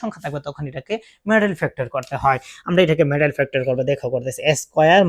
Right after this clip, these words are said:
মাইনাস টু এ মাইনাস এ প্লাস টু সমান সমান জিরো। স্যার কি করছেন আপনি? দেখো মিডল মানে মধ্যেরটারে ভাঙবা, ভাঙলাম তিন রে, দুই একে দুই, দুই একে দুই, দুই আর একে কত বলো তো, তিন।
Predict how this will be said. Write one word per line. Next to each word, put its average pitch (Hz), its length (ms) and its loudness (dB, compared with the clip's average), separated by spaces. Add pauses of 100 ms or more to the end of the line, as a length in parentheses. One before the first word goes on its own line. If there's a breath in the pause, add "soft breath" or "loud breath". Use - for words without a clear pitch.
(100)
মাইনাস 156 440 2 (200)
টু 247 100 4 (280)
এ 220 40 12 (300)
মাইনাস 226 420 4 (300)
এ - 20 12 (300)
প্লাস 160 340 4 (280)
টু 240 100 8 (480 loud breath)
সমান 147 220 0 (100)
সমান 123 200 -8 (160)
জিরো। 127 160 -8 (120)
স্যার 185 140 0 (100)
কি 240 100 -2 (100)
করছেন 247 340 2
আপনি? 139 140 -12 (100)
দেখো 180 200 -4 (420 loud breath)
মিডল 220 300 4
মানে 247 120 2 (100)
মধ্যেরটারে 190 560 0 (140)
ভাঙবা, 123 380 -4 (300 soft breath)
ভাঙলাম 185 340 4 (100)
তিন 160 220 -2
রে, 120 80 -6 (140)
দুই 151 160 2 (220)
একে 247 300 6 (260)
দুই, 180 140 8 (380 loud breath)
দুই 202 220 10 (180)
একে 254 300 8 (240)
দুই, 185 140 8 (380 soft breath)
দুই 170 180 4 (180)
আর 123 100 -2 (180)
একে 175 220 -2
কত 151 100 -4 (100)
বলো 117 200 -10
তো, 131 60 -8 (220)
তিন। 160 180 -4